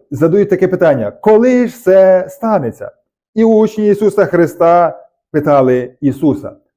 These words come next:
«Коли ж це буде?» І Христос їм дав відповідь. Каже: «Коли ж це станеться? І яка ознака приходу, кінця твого?»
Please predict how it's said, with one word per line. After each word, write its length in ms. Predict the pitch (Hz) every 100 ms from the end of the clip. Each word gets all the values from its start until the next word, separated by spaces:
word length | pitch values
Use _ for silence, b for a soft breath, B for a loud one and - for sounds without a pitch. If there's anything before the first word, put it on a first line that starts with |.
| _
«Коли 320 | - 202 233
ж 120 | 220 -
це 100 | 196
буде?» 380 | 226 175 104 - - _ _ _ -
І 140 | 208
Христос 840 | 190 185 185 196 214 214 214 214
їм 420 | 175 185 190 185 143
дав 380 | 156 160 156
відповідь. 540 | 139 165 - 107 95 - _ _ _ _ _
Каже: 640 | 185 208 180 190 185 - - _
«Коли 300 | 240 254 277
ж 60 | -
це 120 | 180
станеться? 580 | - 202 151 104 - - _ _ -
І 80 |
яка 340 | 190 190 226 220
ознака 500 | 196 151 185 220 208
приходу, 540 | 196 190 233 226 127 101
кінця 420 | - 151 156 180
твого?» 380 | 123 110 98